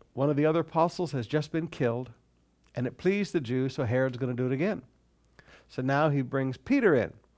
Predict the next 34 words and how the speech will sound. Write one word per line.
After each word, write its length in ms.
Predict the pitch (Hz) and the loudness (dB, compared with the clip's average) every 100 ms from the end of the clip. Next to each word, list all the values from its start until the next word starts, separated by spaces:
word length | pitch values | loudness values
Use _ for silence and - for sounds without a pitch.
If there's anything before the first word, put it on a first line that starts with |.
| - - _ - | -20 -20 _ -8
and 160 | 127 123 | -8 0
just 280 | 220 240 | 0 0
before 300 | 269 240 226 | -4 0 0
he 100 | 196 | 0
brings 320 | 165 170 170 160 | 0 -2 -2 -2
him 120 | 147 | -2
out 120 | 139 | -2
to 40 | - | -6
kill 320 | - 254 170 | -4 0 0
him, 240 | 107 113 - _ _ _ _ _ _ _ - | -2 -6 -14 _ _ _ _ _ _ _ -6
Peter's 500 | 185 151 127 117 - _ _ | -2 0 -2 -4 -14 _ _
sound 640 | - - 131 165 180 190 - _ _ _ - | -20 -4 -4 -2 -6 -10 -14 _ _ _ -14
asleep. 440 | 139 120 95 - - _ _ _ _ _ - - | -10 -8 -8 -12 -20 _ _ _ _ _ -20 -14
He 160 | - - | -8 -4
is 100 | 170 | -4
so 300 | - 269 294 | 0 2 2
sound 380 | - 180 139 117 | 0 0 0 -2
asleep 480 | - 107 98 - _ _ _ - | -6 -6 -6 -10 _ _ _ -8
that 120 | - | -2
when 120 | 160 | 0
the 140 | 156 - | 0 0
angel 400 | 208 269 254 262 | 2 2 0 -4
came 400 | - - 190 170 | -6 -4 -2 0
in 160 | 160 147 | 2 0
and 140 | 139 | -2
stood 180 | - 143 | -4 -2
behi-, 320 | 135 135 147 | -2 0 0
beside 400 | 151 - 160 147 | 0 0 0 0
him, 180 | 117 - | -2 -6
it 120 | 135 | -8
didn't 220 | 139 160 139 | -6 -4 -2
wake 220 | 120 120 | -2 -2
him 100 | 123 | -4
up. 260 | 147 - | -4 -6